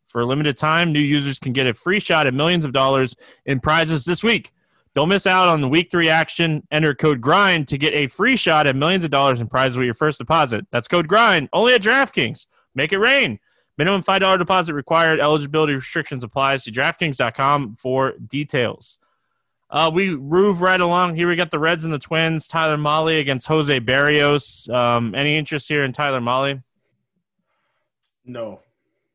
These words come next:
Speaker 1: This whole game just screams like, "Eh." Like, that, that's how I look at this game. I just look at this game as, "Eh." Like, two really decent high, high strikeout guys, um,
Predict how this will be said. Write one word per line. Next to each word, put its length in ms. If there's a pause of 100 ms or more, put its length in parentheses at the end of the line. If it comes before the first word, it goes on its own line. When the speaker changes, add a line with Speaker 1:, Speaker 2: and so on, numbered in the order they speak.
(760)
Speaker 1:
This 300
whole 360
game 520
just 220
screams 640
like, 340
"Eh." 300 (320)
Like, 340
that, 220
that's 220
how 120
I 100
look 160
at 80
this 140
game. 220
I 120
just 160
look 100
at 60
this 160
game 180
as, 200
"Eh." 240 (120)
Like, 320 (560)
two 340
really 400
decent 560
high, 720 (560)
high 340
strikeout 580
guys, 840
um, 840